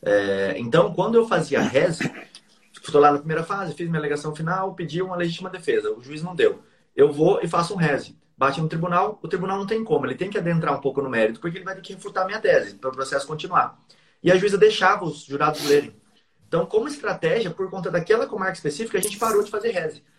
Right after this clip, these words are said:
Não fazia mais, pra que não tivesse essa análise, e também não fazia mais a alegação final. A gente fazia, mas não explorava nenhuma tese, não falava nada. Simplesmente falava, "Me reservo o direito de falar em plenário." Porque como essa juíza deixava os jurados lerem as decisões, a decisão dela tinha que ser o mais,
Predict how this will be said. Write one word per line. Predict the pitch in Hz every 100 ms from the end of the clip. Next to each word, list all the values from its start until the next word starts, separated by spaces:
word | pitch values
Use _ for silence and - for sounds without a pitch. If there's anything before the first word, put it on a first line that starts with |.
| _
Não | 165 175
fazia | 208 202 226
mais, | 185 -
pra | - 160
que | 170
não | 196
tivesse | 202 196 196 214
essa | 226 220
análise, | 196 170 180 -
e |
também | 202 196
não | 220
fazia | 226 214 202
mais | 196
a | 208
alegação | 202 202 202
final. | 247 180 - _ _ -
A |
gente | 123 -
fazia, | 175 190 196 247 - _
mas | 160 180 175
não | 190
explorava | 254 240 220 220
nenhuma | 220 226 269
tese, | - -
não | 170
falava | 214 240 240
nada. | 175 - - _ _ _ _ -
Simplesmente | 208 208 202 226
falava, | 220 165
"Me | 170
reservo | 185 170 202 233
o |
direito | 208 196 220
de | -
falar | 190 175
em | 196
plenário." | 214 175 139 117 _ _ _ _
Porque | 180 175 175
como | 226 285
essa | 285 233
juíza | 196 170
deixava | 165 - 190 240
os | 214
jurados | 156 151 135 123
lerem | 131 180 220 170
as | -
decisões, | 123 113 101 185 180
a |
decisão | 165 175 175 220
dela | 185 233 226
tinha | 214
que | -
ser | 214
o | 208 208
mais, | 226 285 285 -